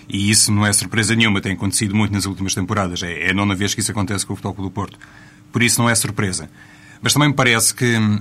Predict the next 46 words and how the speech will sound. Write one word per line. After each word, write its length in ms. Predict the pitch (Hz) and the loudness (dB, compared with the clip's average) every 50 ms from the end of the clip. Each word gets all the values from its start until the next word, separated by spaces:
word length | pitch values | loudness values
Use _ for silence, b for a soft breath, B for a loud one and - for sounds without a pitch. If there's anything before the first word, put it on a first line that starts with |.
| 107 - | -2 0
há 140 | 110 110 107 | 0 0 0
que 100 | 107 113 | 0 -4
reconhecer 360 | - - 120 107 - 123 117 | -4 -2 0 0 2 2 2
uma 120 | 117 120 | 2 0
coisa. 340 | 117 - 110 101 98 - 87 | 0 0 0 0 0 -4 -6
Tanto 260 | - - 127 113 117 | -2 -2 -2 0 0
o 40 | 117 | 0
Benfica 640 | 110 117 110 104 - - 95 90 - - 92 82 80 78 - - - _ - - - - - - - - - - - - | 0 0 0 -2 -4 -8 -8 -8 -6 -8 -8 -8 -10 -12 -16 -20 -20 _ -20 -20 -20 -20 -20 -18 -18 -18 -16 -14 -6 0
como 200 | - 127 110 110 | 0 2 2 2
o 40 | |
Sporting, 580 | 104 - - - 107 98 92 - - 104 98 95 - | 0 0 0 -2 -4 -6 -6 -4 -4 -6 -6 -4 -4
eh, 260 | 110 104 98 95 95 | -4 -4 -2 -2 0
nesta 240 | 104 107 107 - - | 0 0 0 0 -4
fase 280 | - - 107 104 98 | -4 -2 -2 -2 -2
de 40 | 92 | -2
grupos 220 | 92 98 92 - - | -4 -6 -6 -4 -6
da 80 | 101 | -6
Liga 140 | 95 98 98 | -4 -6 -4
dos 80 | - - | -4 -4
Campeões, 500 | 107 98 90 98 107 101 101 104 - B B B B B B B B B B - | -4 -4 -2 -2 -2 -2 0 -2 -4 B B B B B B B B B B -2
poderiam, 300 | 113 107 117 117 123 123 | 0 2 4 4 4 2
de 60 | - | 2
facto, 200 | - 123 107 - | 0 -2 0 0
ter 160 | 127 120 117 | 0 2 2
ido 160 | 117 113 117 | 2 2 0
um 40 | 113 | 0
pouco 220 | 110 123 107 107 | -2 -2 -2 0
mais 160 | 123 113 110 110 | 0 2 2 2
além. 540 | 113 110 101 92 85 73 69 69 71 71 - | 2 2 0 0 -2 -4 -8 -12 -12 -12 -8
Eu 140 | - 117 117 | -6 -2 0
nisso 220 | 120 127 131 127 - | 2 2 2 0 0
estou 160 | - - 123 | 0 0 0
de 60 | 117 | 0
acordo 440 | 110 107 - 113 113 110 104 98 92 | 0 0 2 2 2 2 0 -2 -4
com, 440 | - - 110 101 95 92 90 90 90 92 | -4 -4 -2 -2 -2 -2 -4 -4 -6 -6
com 920 | 104 104 95 92 90 90 90 90 90 87 85 85 85 76 80 82 80 80 - | -6 -4 -4 -2 -4 -4 -6 -8 -10 -10 -12 -14 -14 -14 -14 -14 -16 -16 -14
o 100 | - 98 | -12 -6
José 160 | 95 - 113 | -4 0 0
António 280 | 107 98 110 107 98 92 | 0 0 0 0 -2 0
Camacho 360 | - 101 104 110 107 107 - | -2 2 2 2 2 2 0
e 20 | - | -2
também 220 | - 107 101 104 | -2 -2 -2 -2
com 80 | - 107 | -2 -4
o 40 | |
Paulo 180 | - 107 107 101 | -2 0 0 0
Bento. 340 | 95 107 87 80 - - | 0 -2 -4 -4 -8 -14